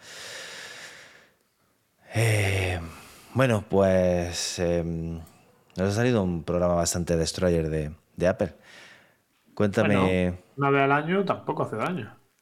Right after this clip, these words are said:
Speaker 1: Cuéntame, cuéntame algo que hayas visto últimamente, película, serie o algo.
Speaker 2: Pues he estado viendo Lupin, la última
Speaker 1: ¿Qué tal?
Speaker 2: temporada.
Speaker 1: ¿Qué tal?
Speaker 2: Tremendamente comercial, es como ir al McDonald's, ¿sabes? No te apasiona, pero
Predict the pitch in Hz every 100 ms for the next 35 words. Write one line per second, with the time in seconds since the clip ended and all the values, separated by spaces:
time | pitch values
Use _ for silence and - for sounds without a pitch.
0 | - 101 120 110 - 117 107 104 92 90
1 | 85 92 - - - - - - - _
2 | _ - 117 131 127 123 120 117 113 113
3 | 113 113 110 107 110 113 107 104 92 85
4 | 85 92 104 101 92 107 101 90 69 60
5 | - - _ - - - - - _ _
6 | - - 139 180 180 202 196 190 185 160
7 | 180 202 226 226 220 208 - - - -
8 | 139 135 156 139 143 151 180 180 190 196
9 | 107 123 123 - - - - - 147 123
10 | 127 139 156 151 143 135 127 117 - 156
11 | 160 135 139 143 139 139 131 117 113 147
12 | 147 123 127 135 147 113 113 117 131 131
13 | 127 127 147 139 139 135 110 110 110 107
14 | 107 107 104